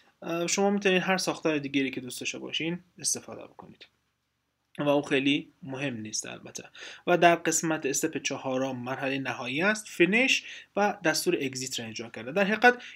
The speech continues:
این قطع کدی که شما در اینجا می‌بینید، اه، یک نمونه از شبه کد یا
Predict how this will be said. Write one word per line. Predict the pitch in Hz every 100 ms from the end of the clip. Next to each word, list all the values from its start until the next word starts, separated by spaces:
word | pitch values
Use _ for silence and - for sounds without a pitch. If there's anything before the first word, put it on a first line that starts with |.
| -
این | 226
قطع | 214 208
کدی | 185 220 220
که | 196
شما | 180 180
در | 165
اینجا | 139 135 127
می‌بینید، | 127 123 131 160 202 208 208 -
اه، | 139 135 135
یک | 139 139
نمونه | 147 143 139 139 156
از | 185 196 190 185 -
شبه | - 180 175 165
کد | - 147 139
یا | 139 147 165